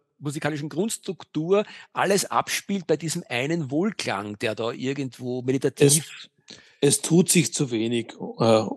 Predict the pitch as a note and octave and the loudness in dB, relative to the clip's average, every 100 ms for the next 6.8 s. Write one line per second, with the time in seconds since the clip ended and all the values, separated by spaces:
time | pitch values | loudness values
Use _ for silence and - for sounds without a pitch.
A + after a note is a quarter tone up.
0 | - - B2+ - - - A2 G#2 - A#2 | 0 4 4 4 2 4 6 4 0 2
1 | C3 C#3+ - A2+ B2 - D3 C3+ C#3+ F3+ | 4 2 0 0 0 4 4 8 8 8
2 | E3+ D3 D3 - C3 C3 C#3+ - C#3 - | 8 6 6 4 2 0 -2 0 0 0
3 | A#2 A#2 C#3 C3 B2 B2+ G#2+ C3 C3+ B2+ | -2 -2 -2 -2 -2 -2 -4 -6 0 2
4 | A#2 C3+ A2+ B2+ C#3 B2+ B2+ B2 - B2 | 4 4 4 2 2 2 2 0 -4 -8
5 | B2 B2+ B2 B2 A#2+ A#2+ A#2 B2 A#2+ - | -6 -4 -2 0 2 0 0 0 2 2
6 | B2 B2 A#2 B2+ G2+ G#2+ - | 2 0 -4 -12 -10 -10 -10